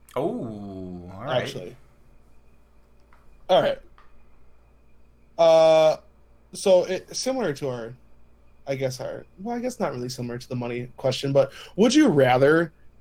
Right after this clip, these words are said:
Speaker 2: have three happy years left to live, three years happy, or have fifty unhappy years?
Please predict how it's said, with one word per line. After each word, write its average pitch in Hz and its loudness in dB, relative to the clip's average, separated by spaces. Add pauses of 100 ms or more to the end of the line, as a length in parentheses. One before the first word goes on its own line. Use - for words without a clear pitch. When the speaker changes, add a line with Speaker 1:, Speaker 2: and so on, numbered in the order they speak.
(180)
Speaker 2:
have 147 0
three 254 0
happy 214 -2
years 160 -6 (280)
left 147 -6
to 170 -8
live, 127 -10 (520)
three 233 -2
years 139 -4
happy, 123 -8 (440)
or 139 2 (320)
have 165 -4
fifty 208 -2 (120)
unhappy 165 -4
years? 135 -10